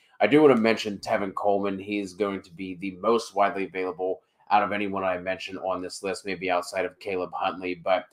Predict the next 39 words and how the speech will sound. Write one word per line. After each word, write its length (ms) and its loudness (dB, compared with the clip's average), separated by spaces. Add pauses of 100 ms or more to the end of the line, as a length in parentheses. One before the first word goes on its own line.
(280)
not 200 10
nec-, 340 -4
not 180 8
necessarily 500 4
chasing 460 0
the 200 -8
points 420 0
here, 220 4
but 120 -2
he 60 -4
did 220 2
see 180 2
eleven 320 4
opportunities 640 -2
on 140 -8
just 240 -18
nineteen 560 -6
snaps. 600 -2 (400)
For 460 4
reference, 440 0
Jeff 260 2
Wilson 460 -4
doubled 380 4
that 320 0
at 240 -2
thirty-eight 480 -4
snaps. 360 -4
So 320 0 (400)
just 180 4
something 340 8
to, 260 6
to 100 -6
monitor 440 6
here. 260 0
We 160 2
obviously 400 4
know, 460 0
you 80 -8
know, 100 -6